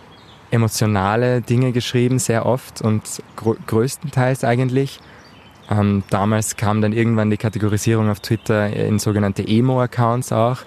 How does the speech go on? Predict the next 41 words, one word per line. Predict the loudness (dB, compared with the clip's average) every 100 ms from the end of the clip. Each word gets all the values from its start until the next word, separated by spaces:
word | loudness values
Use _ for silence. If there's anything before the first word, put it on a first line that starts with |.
| -20 -16 -4
Da | 0
hätte | 0 0
man | 0 2 2
mich | 0 0
sicher | -2 0
dann | 0 2
auch | 0 -2
in | 0
diese | 0 0
Schublade, | 0 0 2 2 2 0 0
äh, | 0 -2
schmeißen | -2 -2 -2 -2 -2
können. | 0 0 -2 -8 -20 -20 -20 -20 -20 -20 -20 -20 -16 -4
Aber | 0 2 2 2 2 0 -2 -10 -20 -8
ja, | -2 0
mittlerweile | 0 0 0 2 2 2 2 0 -4 -12 -20 -20 -20 -20 -20 -20 -6
gehe | 0 0
ich | 0
da | 0 0
einen | 0 0
Schritt | -2 -4
zurück, | -2 0 0 -2 -16 -16 -10
wenn's | -2 0 0 0
mir |
nicht | -2 0
gut | -2 0
geht | 0
im | 0
echten | 0 -2 0
Leben. | 2 2 2 2
Und | 2 0 -2 -16 -16 -20 -20 -20 -20 -8 0
ja, | 0 -2 -10 -10
ab | -6 -2
und | -2
zu | -2
teile | -2 0 -2
ich | 0
dann | 0
auch | -2
das. | 0 -2 -2 -6 -4
Also | 0 0 0